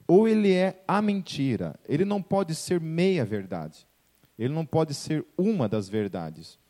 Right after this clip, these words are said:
Porque se ele for uma das verdades, para ele ser uma das verdades, ele tem que se autonegar. Por isso, ele ou é a verdade, ou ele é a mentira.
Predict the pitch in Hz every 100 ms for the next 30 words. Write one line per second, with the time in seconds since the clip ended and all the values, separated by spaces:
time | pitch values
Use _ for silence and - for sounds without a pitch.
0 | _ _ _ 127 - 143 202 180 - 180
1 | - 202 240 185 143 117 117 104 139 180
2 | 180 110 95 - 151 170 - 185 170 -
3 | 220 202 147 120 123 113 104 147 160 151
4 | 151 - 180 - - 185 - 170 208 208
5 | - 185 190 170 110 127 123 - - _
6 | _ _ _ _ _ _ _ _ - 113
7 | 165 170 - 185 - 143 139 - 196 240
8 | 170 220 226 151 120 117 139 170 170 -
9 | 180 196 202 196 - 170 220 240 254 -
10 | - 156 101